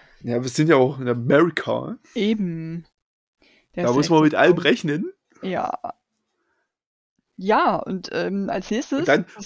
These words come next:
Speaker 1: und dann drückt er, er ihr noch eine von den A Ks in die Hand. „Kannst du damit umgehen?“ „Ja, ja, klar.“
Speaker 2: Klar, ich hab schon
Speaker 1: Klar.
Speaker 2: immer, es ist,
Speaker 1: Ja.
Speaker 2: hab ich schon immer gemacht, ich kann das.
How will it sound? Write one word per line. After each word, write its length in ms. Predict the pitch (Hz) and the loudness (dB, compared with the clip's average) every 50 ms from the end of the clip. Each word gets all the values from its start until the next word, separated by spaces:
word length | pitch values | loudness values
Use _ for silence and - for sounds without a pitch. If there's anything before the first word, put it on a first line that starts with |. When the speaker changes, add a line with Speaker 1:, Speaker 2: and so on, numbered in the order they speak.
| - | -8
Speaker 1:
und 140 | - 156 147 | -6 -2 0
dann 180 | 156 156 190 - | 2 0 0 -2
drückt 340 | - 156 180 208 - - 175 | -2 0 0 0 0 0 -2
er, 200 | 190 190 - - 87 - - | -2 -2 -2 -4 -6 -6 -2
er 240 | 143 151 151 - _ | -2 -2 -2 -2 _
ihr 220 | 151 170 196 214 | 4 4 4 4
noch 180 | 202 185 175 175 | 4 0 -2 -2
eine 220 | - 139 160 180 | -2 -2 -2 -2
von 120 | 170 180 170 | -2 -2 -2
den 160 | 170 165 151 | -2 -2 -2
A 380 | 127 135 139 - _ - 139 139 | -2 -4 -4 -4 _ -4 -4 -2
Ks 260 | - - - - 208 | 2 2 0 2 2
in 100 | 190 165 | -4 -4
die 60 | 156 | -2
Hand. 180 | 156 160 170 - _ - - - _ _ _ _ _ _ | -4 -4 -6 -8 _ -20 -20 -20 _ _ _ _ _ _
„Kannst 220 | - 165 190 - | 0 0 2 4
du 40 | 202 | 4
damit 120 | 196 196 202 | 2 4 2
umgehen?“ 320 | 262 311 320 311 302 - - _ _ - | 0 2 2 2 2 0 -6 _ _ 2
„Ja, 80 | 135 | 4
ja, 160 | 143 143 139 | 6 6 4
klar.“ 200 | 139 - 147 143 - _ _ _ _ _ _ _ - | 4 0 -6 -8 -10 _ _ _ _ _ _ _ -2
Speaker 2:
Klar, 500 | - 226 226 226 240 247 247 226 196 180 | 4 6 8 8 8 8 6 4 2 -2
ich 100 | 190 - | -2 -2
hab 140 | 226 214 - | -2 -2 0
schon 200 | - 220 214 190 | -2 -2 -2 -2
Speaker 1:
Klar. 100 | - 214 | -2 -2
Speaker 2:
immer, 500 | 254 269 - 277 269 269 269 269 254 240 - | 2 4 6 6 6 6 6 4 4 2 0
es 200 | - 262 240 - | -2 -4 -4 -4
ist, 120 | 226 - | -2 2
Speaker 1:
Ja. 60 | 254 | 2
Speaker 2:
hab 80 | 254 247 | 2 2
ich 60 | - | 2
schon 140 | - 247 - | -2 -2 0
immer 200 | 240 262 302 294 | 2 2 2 2
gemacht, 320 | 254 262 254 262 269 - - | 4 4 4 2 2 0 -6
ich 80 | - | -12
kann 200 | - - 226 208 | -4 -2 -2 -2
das. 280 | 190 170 160 156 - _ | 0 -2 -4 -4 -8 _